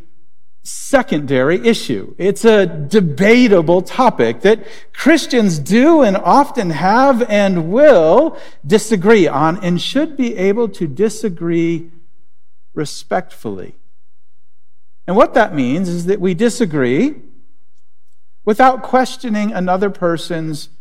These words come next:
spirituality or commitment to Scripture, because they haven't come to the same conclusion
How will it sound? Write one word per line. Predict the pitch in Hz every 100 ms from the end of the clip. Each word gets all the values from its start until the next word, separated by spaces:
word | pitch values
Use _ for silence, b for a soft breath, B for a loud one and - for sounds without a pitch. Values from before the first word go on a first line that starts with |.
| - - -
spirituality | - - 151 143 139 156 170 151 110 101 - - - - - - - - - -
or |
commitment | 113 123 127 127 120
to | 117
Scripture, | - 185 180 - - - - - - - - - -
because | 151 175 143
they | 143 139
haven't | 147 143 -
come | 135 120 120
to | 123
the | 123
same | 127 - 110 107 107 -
conclusion | 113 110 110 104 101 104